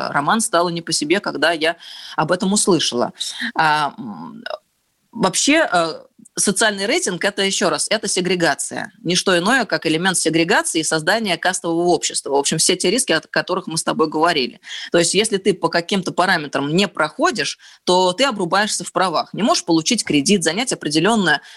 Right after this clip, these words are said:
а, место работы. А даже в системах, э, а, знакомств, да, в порталах знакомств, вот есть, ты тоже, а, сегрегируешься, и тебе предлагаются какие-то определенного рода партнеры. Ну, то есть, это вообще потрясающе. Я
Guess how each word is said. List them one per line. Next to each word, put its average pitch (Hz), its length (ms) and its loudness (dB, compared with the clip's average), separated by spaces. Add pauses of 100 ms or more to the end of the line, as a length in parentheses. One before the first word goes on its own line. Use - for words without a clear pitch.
(120)
а, 151 140 2
место 185 640 0
работы. 160 720 0 (260)
А 156 140 4
даже 226 280 -2
в - 60 -6
системах, 214 720 -2
э, 175 300 2 (440)
а, 160 560 4
знакомств, 285 760 0
да, 202 160 2
в - 140 -14
порталах 156 460 -2
знакомств, 160 520 -4
вот 160 160 0
есть, 160 160 -2 (260)
ты 285 120 4
тоже, 285 440 2
а, 190 380 0
сегрегируешься, 208 960 0
и 180 80 4
тебе 185 260 0
предлагаются 214 640 0
какие-то 196 420 0
определенного 185 640 0
рода 208 220 2
партнеры. 196 600 0
Ну, 175 120 -4
то 185 80 0
есть, 185 180 -2
это 165 220 -2
вообще - 380 2
потрясающе. 185 920 0
Я 175 280 0